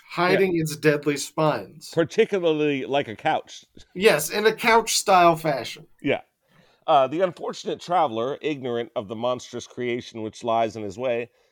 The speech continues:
Speaker 2: and curious to examine the strange couch.
Speaker 1: Yeah, hey, well, I'm here to check that couch out.
Speaker 2: Yeah, l-, I, I, you know, if you're in the jungle and you're tired, like, a couch
Speaker 1: There's
Speaker 2: looks
Speaker 1: something
Speaker 2: good.
Speaker 1: about that couch.
Speaker 2: It just looks so comfortable.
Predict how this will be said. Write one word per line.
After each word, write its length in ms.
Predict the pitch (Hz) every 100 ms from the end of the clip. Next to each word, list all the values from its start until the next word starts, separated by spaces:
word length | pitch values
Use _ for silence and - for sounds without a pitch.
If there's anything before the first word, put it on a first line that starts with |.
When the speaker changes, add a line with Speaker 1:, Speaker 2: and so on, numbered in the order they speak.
| _ _
Speaker 2:
and 180 | 127 123
curious 500 | - 190 165 135 -
to 100 | 139
examine 560 | 120 101 143 135 127 120
the 100 | 117
strange 400 | - 135 120 -
couch. 540 | 143 143 117 - - _ _ _ _ - 131 _ _ _ _ _ _ - - _ _ -
Speaker 1:
Yeah, 200 | 220 202
hey, 340 | 170 269 269
well, 200 | 185 175 269
I'm 200 | 330 349
here 140 | 370
to 100 | 330
check 280 | - 311 269
that 240 | 240 226 -
couch 400 | 226 226 180 165
out. 300 | 127 92 - _ _ _ _ -
Speaker 2:
Yeah, 220 | 175 190 -
l-, 120 | 160 -
I, 180 | - 139 - -
I, 220 | 127 131
you 140 | - 135
know, 400 | 135 143 135 - -
if 160 | 127
you're 180 | 156 190
in 80 | 190
the 60 | 165
jungle 520 | 120 180 202 151 127
and 80 | 117
you're 100 | 113
tired, 560 | 113 147 202 95 98
like, 100 | 95
a 80 | 107
couch 140 | 110 127
Speaker 1:
There's 200 | 294 -
Speaker 2:
looks 120 | 311
Speaker 1:
something 220 | 320 359
Speaker 2:
good. 100 | 294
Speaker 1:
about 320 | 220 233 240 196
that 340 | 202 202 -
couch. 720 | - 311 320 202 - - - - _
Speaker 2:
It 80 | 113
just 160 | 98 113
looks 160 | 170
so 160 | - 147
comfortable. 720 | - 151 170 143 107 104 -